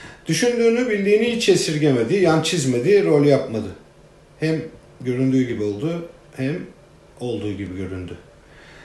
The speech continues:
Sahtekarlara söylenecek tek laf bile bırakmadı. Linç edildiğinde de, hakarete uğradığında da güldü geçti. Bütün açıklarını yüzlerine vurdu. Alayla bakıp lafı çarptı. Kırk yıllık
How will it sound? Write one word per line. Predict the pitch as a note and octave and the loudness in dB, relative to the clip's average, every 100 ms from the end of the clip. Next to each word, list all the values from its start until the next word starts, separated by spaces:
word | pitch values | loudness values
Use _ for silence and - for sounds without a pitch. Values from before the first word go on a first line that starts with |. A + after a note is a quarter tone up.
| - - | -20 -20
Sahtekarlara | - D3 C3+ D3 D3+ C#3+ C#3+ E3 | 0 2 4 2 4 2 2 2
söylenecek | F#3+ - C#3 C#3 C#3 C3 G3 G3+ - - | 0 0 2 2 2 2 0 -2 -10 2
tek | G#3+ G#3+ G#3+ - - | 4 4 2 -12 -2
laf | C#3 C3 - | 0 0 -2
bile | C#3 F#3 D#3+ | -2 0 2
bırakmadı. | C#3+ - A#2 G2+ F2 - - - - - - - | 2 2 -4 -6 -10 -16 -20 -20 -20 -20 -20 -6
Linç | C3 C#3 C3 | -2 0 0
edildiğinde | A2+ A#2 A2+ A#2 A2+ G#2 | -4 -4 -6 -4 -6 -6
de, | F#2+ C#3+ D3 - | -4 -4 -6 -12
hakarete | B2 A#2+ D3 C#3 C#3+ C#3+ E3+ | -12 -6 -2 0 0 0 -2
uğradığında | C3+ B2+ B2+ B2+ B2 A#2 A#2+ | 0 0 0 -2 -2 -4 -2
da | |
güldü | C#3+ C3 A#2+ | 0 -2 -4
geçti. | A#2 A2 - - - - - - - - | -6 -6 -8 -14 -20 -20 -20 -20 -20 -10
Bütün | C#3+ D3+ B3+ | -6 -2 0
açıklarını | F3 - - D3+ D3+ G3+ A3 - | 0 0 0 2 2 0 -2 -4
yüzlerine | C3 A#2 B2 A2+ A2 | -6 -4 -4 -2 -4
vurdu. | G2+ F#2+ G2+ - - - - - - - - - | -4 -8 -14 -18 -20 -20 -20 -20 -20 -20 -20 -12
Alayla | A#2+ B2+ C3+ G#2 | 0 2 2 0
bakıp | G2+ - F3+ F3 - - - | -6 -4 -4 -4 -10 -20 -16
lafı | A#2 - | -10 -8
çarptı. | C3+ G#2+ G2+ - G2+ - - - | -4 -4 -6 -10 -14 -16 -20 -2
Kırk | A3+ A3+ - | 4 4 2
yıllık | B2 G2 F#2 | -2 -4 -6